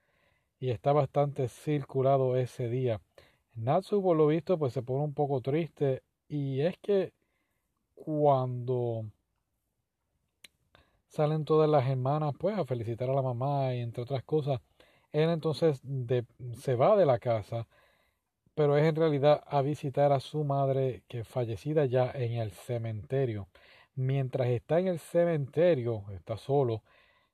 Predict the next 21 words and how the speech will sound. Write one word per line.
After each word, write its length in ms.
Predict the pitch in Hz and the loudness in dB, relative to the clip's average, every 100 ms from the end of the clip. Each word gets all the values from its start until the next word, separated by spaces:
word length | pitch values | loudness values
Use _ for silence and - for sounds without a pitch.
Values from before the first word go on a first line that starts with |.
| _ | _
tenemos 400 | - 123 135 151 143 | 0 2 2 2 4
una 180 | 160 147 | 2 2
escena 400 | - 147 156 143 | 0 0 2 4
de, 320 | 139 131 123 | 4 4 2
de 260 | 120 127 | 4 6
él 100 | 185 | 6
recordando 1000 | 190 180 151 147 131 139 139 131 131 127 - _ _ - _ _ _ - | 6 2 4 4 6 4 4 2 0 0 -6 _ _ -20 _ _ _ -8
cómo 440 | 151 170 185 180 | 0 2 6 6
era 160 | 170 151 | 6 2
su 160 | 156 | -2
vida 260 | 147 151 139 | 0 2 2
con 220 | - 123 | 0 -4
su 200 | - 151 | -4 -4
mamá. 360 | 151 139 117 147 _ _ _ _ - - _ _ _ _ _ _ | -2 -2 -2 -6 _ _ _ _ -20 -20 _ _ _ _ _ _
Y, 840 | 135 127 117 113 107 101 101 95 90 _ _ _ _ _ _ | -2 0 0 -2 -2 -4 -6 -8 -12 _ _ _ _ _ _
disculpen, 580 | 110 - 117 104 101 95 _ _ _ _ _ _ _ - | -14 -8 -8 -6 -10 -12 _ _ _ _ _ _ _ -4
eh, 1080 | 131 120 117 110 107 104 101 98 98 95 - _ _ _ _ _ _ - | 0 2 2 0 0 -2 -2 -4 -6 -10 -14 _ _ _ _ _ _ -10
y 80 | |
su 120 | 127 180 | -4 0
mamá, 280 | 185 180 | 2 2
pues, 280 | 185 160 226 | 2 2 2